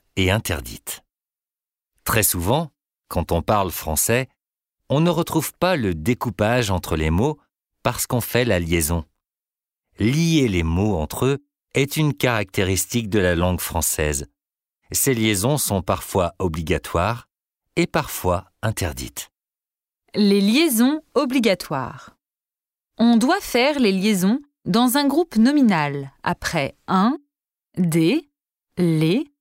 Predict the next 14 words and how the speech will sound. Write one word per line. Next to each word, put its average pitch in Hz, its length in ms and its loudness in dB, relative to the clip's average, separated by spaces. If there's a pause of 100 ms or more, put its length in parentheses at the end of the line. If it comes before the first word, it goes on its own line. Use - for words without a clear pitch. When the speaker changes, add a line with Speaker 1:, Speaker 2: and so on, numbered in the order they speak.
(340)
Speaker 2:
ces, - 640 -2 (500)
mon, 185 400 4 (720)
ton, 240 260 0 (560)
son, 175 460 -2 (560)
mes, 170 540 2 (640)
tes, 180 340 0 (560)
ses, 170 540 -2 (500)
nos, 175 500 2 (460)
vos, 160 540 -2 (560)
leurs, 160 580 0 (640)
et 262 220 2
avec 233 320 0
les 226 100 4
nombres, 175 480 2